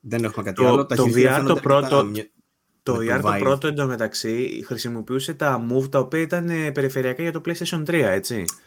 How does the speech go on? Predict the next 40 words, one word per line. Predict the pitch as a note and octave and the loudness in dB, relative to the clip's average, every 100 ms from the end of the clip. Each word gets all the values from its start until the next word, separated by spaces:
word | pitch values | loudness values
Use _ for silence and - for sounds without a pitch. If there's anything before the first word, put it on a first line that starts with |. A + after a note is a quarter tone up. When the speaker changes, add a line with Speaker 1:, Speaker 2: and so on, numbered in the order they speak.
| _ | _
Speaker 2:
Έχουμε, | - D3 B2+ | -6 -4 -2
Speaker 1:
Μια, | A#2+ | -2
Speaker 2:
έχουμε | A#2+ - | 0 2
Speaker 1:
ένα | C3+ | 2
Speaker 2:
καιρό. | B2+ C3+ C3+ | 2 2 2
Speaker 1:
σ-, | G2+ - | 0 -4
σκατένιο | - G#2 G2+ B2 C3 B2+ A#2+ A2+ A2 G#2+ | -6 -8 -6 -2 0 0 0 -2 -4 -4
σύστημα | B2+ B2 G#2+ | -4 -4 -4
ήταν | G2 F#2+ | -4 -4
όλο | F#2+ F#2+ | -4 -4
αυτό. | - | -6
Σου | F#2+ G#2+ | -8 -4
έλεγε, | A2 | -2
«Πάρτα», | G#2+ A#2 A2+ A2 G#2 | -2 -4 -4 -4 -4
ήθελα | G#2+ A#2+ B2+ A#2 | -4 -2 -2 -2
να | |
τα | A2 | -4
κάνουν | A2+ A#2 | -4 -4
συμβατά, | G#2+ A2+ G2 F#2 D3 D3 | -4 -4 -4 -4 -4 -4
σου | A#2+ | -2
λέει, | B2 | -4
«Πάρτα, | A#2 B2+ C3+ C3+ | -2 -2 -2 -2
αλλά | B2+ | -2
πάρει | A2+ A#2+ | -2 -4
και | A2+ | -4
την | F2+ | -6
κάμερα | A2 A2+ | -4 -4
για | G#2+ G#2 | -4 -6
να | |
τα | G2+ | -6
αναγνωρίζει». | G2 F#2 F#2 G2 D3+ B2+ C#3+ C#3+ | -6 -8 -8 -6 -6 -6 -6 -4
Μετά | B2 B2 B2 B2 | -6 -4 -4 -2
έπρεπε | B2 B2 A#2+ | -4 -4 -6
να | |
τα | A2+ | -6
συνδέσει | G#2+ A2+ A2+ | -6 -6 -6
και | |
τα | A2 | -6
δύο | A2 | -6
ξεχωριστά. | A2 G#2+ F#2+ - D#3 D3 | -8 -12 -10 -6 -4 -4